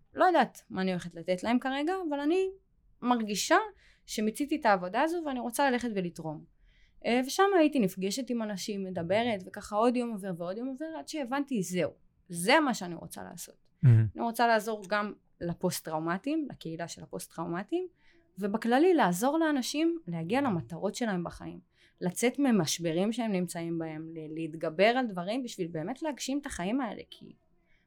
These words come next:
Speaker 1: וואלה, אנחנו פעם אחת בחיים האלה, לא הגענו לפה סתם.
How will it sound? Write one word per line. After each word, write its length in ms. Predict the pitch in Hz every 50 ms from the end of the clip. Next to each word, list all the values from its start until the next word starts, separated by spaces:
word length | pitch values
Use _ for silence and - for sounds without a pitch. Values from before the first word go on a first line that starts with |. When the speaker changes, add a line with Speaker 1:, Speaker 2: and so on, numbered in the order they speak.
| _ -
Speaker 1:
וואלה, 180 | - 269 320 294
אנחנו 320 | 226 190 - - 190 190
פעם 180 | 254 277 311 311
אחת 180 | 302 - 320 285 285
בחיים 360 | 285 - 190 165 156 160 156
האלה, 200 | 160 - - - - _ _ _ -
לא 100 | 180 214 269
הגענו 260 | 277 285 269 233 196
לפה 200 | 180 175 - 143
סתם. 340 | - - - - 175 143